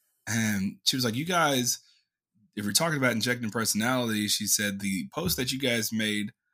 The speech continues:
on Instagram would have looked better on LinkedIn, and on Instagram, you guys should," you know, I recorded that video in the car where I just was talking about the podcast.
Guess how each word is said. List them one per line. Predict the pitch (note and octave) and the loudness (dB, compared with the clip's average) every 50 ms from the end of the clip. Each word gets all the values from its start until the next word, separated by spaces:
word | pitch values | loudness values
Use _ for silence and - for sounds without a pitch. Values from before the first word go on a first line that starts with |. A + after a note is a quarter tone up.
| _ _ _ _ _ | _ _ _ _ _
on | G#2 G2+ G2 G2 G2 F#2+ | -4 -2 -2 0 -2 -2
Instagram | - - F3+ G#3 G#3 - - D3 A#2+ A#2+ A2 G#2 G#2 G#2 G#2 G2+ G2+ | -2 0 2 4 4 4 2 2 -2 -2 0 0 0 2 2 2 2
would | A2+ A2 | 2 0
have | G#2 G2+ G2 G2 G2 _ | -2 -4 -6 -8 -6 _
looked | C#3 D3 D3 - - | -2 -2 -2 -2 -4
better | A#2 A2+ G#2+ G#2 G#2 G#2 D#2+ | -2 -2 -2 0 -2 -2 -4
on | F#2 G#2 G2 G2 F#2+ E2+ - G2 A#2 | -4 -4 -4 -4 -4 -6 -6 -6 -4
LinkedIn, | D3 F#3 G3 G3 - - F#2 F#2 F#2 F#2 F#2 G2+ - _ _ _ _ _ _ - | 0 0 0 0 0 -2 -4 -4 -4 -4 -6 -8 -10 _ _ _ _ _ _ -6
and | G#2 G2+ | -4 -4
on | G2 F#2+ F#2 F#2+ - - - | -2 -2 -2 -4 -4 -4 -2
Instagram, | D3+ F#3+ G3 - - - C#3 C3 A#2+ A2+ A2 G#2+ G2+ G#2 | 0 2 4 2 2 0 -2 -2 0 0 0 2 2 2
you | A2 G#2+ | 0 0
guys | A2+ A2 G#2 G#2 G#2 G#2 G#2 - - - _ _ _ _ | 0 0 0 -2 0 0 -2 -2 -2 -6 _ _ _ _
should," | - - - B2 A#2 - - | 0 0 0 0 -4 -4 -4
you | C3 | -2
know, | C3 A#2+ A2+ A#2 A#2+ | 0 0 0 0 0
I | A#2 | 0
recorded | A#2+ A#2+ A2+ - D#3+ D3 C3+ B2 | 0 0 0 0 2 2 4 4
that | A#2+ A2 G#2 | 2 0 2
video | G#2 B2 B2 A#2+ A2 G#2+ G#2 | 0 2 2 4 2 2 2
in | G2+ G2 | 2 0
the | G2 | 0
car | G2 - C#3 C#3+ C#3 A#2 G2 F#2 F2+ F2 E2+ - _ _ | -2 0 2 2 4 4 2 0 -2 -4 -6 -10 _ _
where | - A2 | -4 -2
I | A2 G#2 | -2 -2
just | G#2 G#2+ - - - - | -2 -2 -4 -4 -4 -4
was | G2 - | -6 -4
talking | - A#2+ A2 G#2+ G#2 A#2 A2 | -2 0 0 0 0 -2 -4
about | G#2 G2+ G2+ G2+ F2 | -2 -2 -2 -4 -4
the | G2 | -4
podcast. | - A2+ A2+ A#2 - - C3+ C3+ C3+ C3+ - | -2 -2 -2 -2 -2 -2 -2 0 0 -2 -6